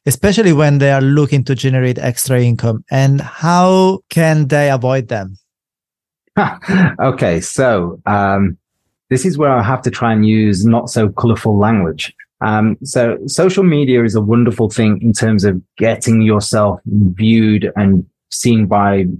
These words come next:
Speaker 2: a, a new audience. The problem with social media is, um,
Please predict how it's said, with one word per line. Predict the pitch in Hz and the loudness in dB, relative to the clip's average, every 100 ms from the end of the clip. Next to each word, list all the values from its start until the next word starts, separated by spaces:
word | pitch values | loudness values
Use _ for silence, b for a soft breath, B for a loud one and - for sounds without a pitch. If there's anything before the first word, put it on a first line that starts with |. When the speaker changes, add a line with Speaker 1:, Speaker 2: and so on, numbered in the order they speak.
| _ _ - | _ _ -2
Speaker 2:
a, | |
a | 117 120 | 0 2
new | 139 139 139 | 2 4 4
audience. | 123 117 - - 175 - - _ _ _ _ | 2 0 -2 -4 -6 -10 -20 _ _ _ _
The | 117 | -6
problem | - - 151 156 170 | -6 -4 -2 0 0
with | 131 120 | 2 -2
social | - 120 104 110 | -2 -2 0 0
media | 110 104 98 | 2 2 2
is, | 95 87 85 - - | 2 0 -2 -10 -6
um, | 104 95 92 87 87 | -2 2 2 2 0